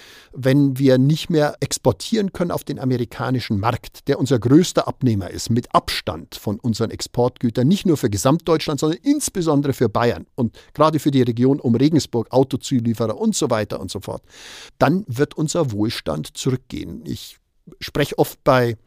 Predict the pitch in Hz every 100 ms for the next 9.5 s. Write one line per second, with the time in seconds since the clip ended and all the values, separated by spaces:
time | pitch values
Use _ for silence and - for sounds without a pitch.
0 | _ - 135 143 - 139 131 139 123 120
1 | 120 113 - - 135 131 190 233 - 185
2 | 160 156 151 151 143 - 113 117 110 -
3 | 165 - - - - - 117 147 - 127
4 | 135 127 131 - 175 135 135 196 214 214
5 | - - 165 180 190 214 226 240 - 269
6 | 285 240 - 165 - 294 311 233 226 165
7 | 147 - 285 269 - 233 220 - 170 226
8 | 180 175 - 190 170 170 165 - 180 156
9 | 185 160 143 117 113